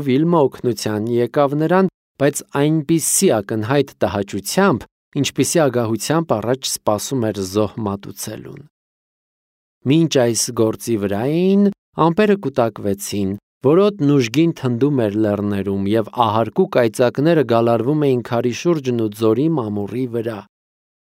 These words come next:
Իսկ այդ միջոցին քամին, որ այդ բարձունքին դեռ չէր հասել, ներքևում ընկած հովիտներն ու ծովափը լցրել էր կատաղի ոռնոցով։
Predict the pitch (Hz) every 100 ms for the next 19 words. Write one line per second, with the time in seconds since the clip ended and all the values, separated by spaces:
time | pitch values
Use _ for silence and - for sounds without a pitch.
0 | _ _ _ 131 - 175 175 165 147 143
1 | 143 - 196 156 - 120 143 190 165 _
2 | _ 135 147 135 113 123 120 143 131 147
3 | 117 113 110 131 120 98 98 - 190 175
4 | _ _ - 156 160 190 220 220 170 190
5 | 196 196 135 135 139 165 175 156 139 -
6 | 131 156 160 123 113 - 151 165 156 135
7 | - 110 104 107 104 120 107 101 101 98
8 | - 107